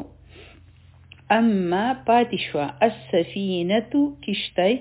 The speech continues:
فکانت، نو هغه، لمساکین، د مسکینانو، یعملون، چې هغوی به کار کوو، فی البحر، په سمندر کې، فاردت، نو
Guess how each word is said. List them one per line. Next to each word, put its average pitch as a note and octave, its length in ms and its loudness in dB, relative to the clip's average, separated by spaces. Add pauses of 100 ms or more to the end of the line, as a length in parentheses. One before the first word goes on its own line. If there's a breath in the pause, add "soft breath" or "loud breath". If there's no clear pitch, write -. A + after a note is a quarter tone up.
(580 loud breath)
فکانت، G3+ 800 2 (240)
نو F3+ 120 0 (260)
هغه، F#3+ 280 2 (240)
لمساکین، G#3 1120 2 (280)
د - 20 -6 (120)
مسکینانو، E3+ 720 -2 (800 loud breath)
یعملون، G3+ 800 2 (760 loud breath)
چې - 80 -4 (100)
هغوی G3+ 300 4
به A#3 140 4 (100)
کار B3+ 200 2 (100)
کوو، E3+ 220 2 (200)
فی B3+ 140 -2
البحر، G#3 600 0 (240)
په G#3+ 80 -4 (100)
سمندر F3 560 2 (120)
کې، C#3 100 -6 (540 loud breath)
فاردت، G3+ 800 2 (600 loud breath)
نو G3 80 0